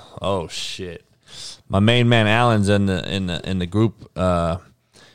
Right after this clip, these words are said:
he's here in the chat, so he can probably answer you. It wasn't fucking Taco Bell, I tell you that shit. It's the worst Taco Bell I've ever had in my life was in Independence, Kansas.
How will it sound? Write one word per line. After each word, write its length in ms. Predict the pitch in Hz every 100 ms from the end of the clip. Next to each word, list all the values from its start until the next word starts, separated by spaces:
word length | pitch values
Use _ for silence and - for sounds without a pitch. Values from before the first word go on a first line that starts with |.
| _
he's 240 | - 107
here 160 | 117 117
in 80 | 101
the 80 | 87
chat, 480 | - 117 107 -
so 140 | - 92
he 100 | 113
can 140 | -
probably 300 | 92 95 87
answer 340 | 87 92 92 90
you. 220 | 90 92
It 100 | 95
wasn't 420 | 98 135 135 123
fucking 360 | - 151 - 110
Taco 380 | 135 139 - 95
Bell, 240 | 90 90
I 60 | 95
tell 180 | - 113
you 120 | 98
that 220 | 107 113
shit. 360 | - 92 78 -
It's 160 | 104 -
the 100 | 113
worst 240 | 127 120
Taco 280 | 135 123 107
Bell 200 | 104 104
I've 80 | 107
ever 300 | 104 95 101
had 260 | 98 107
in 60 | 92
my 120 | 87
life 280 | 92 101 98
was 140 | 90
in 80 | 85
Independence, 560 | 85 82 - 90 82 -
Kansas. 500 | 104 87 82 80